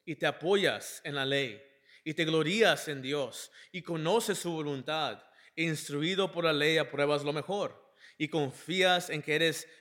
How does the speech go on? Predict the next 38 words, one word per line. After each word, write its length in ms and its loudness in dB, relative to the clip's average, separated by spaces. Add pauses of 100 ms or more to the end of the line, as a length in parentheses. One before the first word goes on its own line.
guía 360 4
de 80 6
los 160 2
ciegos, 640 -4 (500)
luz 600 0
de 100 0
los 160 -2
que 60 -6
están 340 0
en 100 -2
tinieblas, 720 -4 (280)
instructor 880 -2 (200)
de 100 0
los 300 2
indoctos, 840 -4 (120)
maestros 760 2
de 120 -2
niños, 560 -6 (260)
que 120 -4
tienes 420 0
en 80 0
la 100 2
ley 300 4
la 120 0
forma 460 0
de 80 4
la 140 0
ciencia 760 -4 (360)
y 80 -10
de 100 0
la 80 2
verdad. 540 -2 (720)
Tú, 200 0
pues, 460 2
que 80 -2
enseñas 400 -2
a 80 0
otro, 420 -2